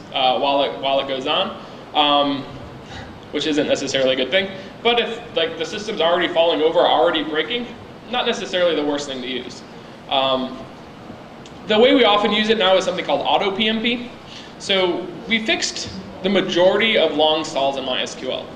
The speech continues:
This is something that our team has spent a lot of time doing, working with our engineering team, is finding stalls. You know, if, so for example, you know, N O D B file extension used to actually have, like, a half second stall in there, which, which isn't so good. So, uh,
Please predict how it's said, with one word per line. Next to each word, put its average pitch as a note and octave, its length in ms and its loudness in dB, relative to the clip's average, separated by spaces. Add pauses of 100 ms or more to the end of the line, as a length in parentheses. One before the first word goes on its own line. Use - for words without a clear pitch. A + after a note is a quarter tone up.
(240)
This F3+ 160 -6
is F#3 80 -4
something G3 260 0
that E3 180 4
our E3 80 4
team E3 200 -2
has D3+ 80 0
spent D3 180 -2
a C#3 40 2
lot C#3 260 6
of D#3+ 100 0
time D3 240 0
doing, D#3 320 0
working D3 260 -2
with C#3+ 120 4
our C3 80 0
engineering D#3 440 0
team, F#3 280 -2
is C3 100 -4
finding D#3+ 400 0
stalls. B2+ 480 -2
You C#3 80 -8
know, C3+ 120 -2
if, - 60 -6 (440)
so D#3 80 -8
for D#3+ 140 2
example, D#3+ 300 4
you D3+ 60 8
know, C#3+ 80 6
N G3 140 4
O F#3+ 100 4
D F3 140 -4
B E3+ 260 -4
file D#3+ 400 6
extension E3 640 0 (320)
used F3+ 240 -4
to F3 80 4
actually D#3 380 0
have, D3+ 300 2
like, C#3 140 2
a C3 80 0
half D3+ 240 -2
second C3 300 -4
stall B2+ 380 0
in G#2 60 -10
there, D#2+ 180 -6 (260)
which, D#3 140 -10
which C#3+ 200 -4
isn't B2 300 -8
so A#2+ 160 -6
good. E3 220 0 (480)
So, E3 440 4
uh, C#3+ 580 2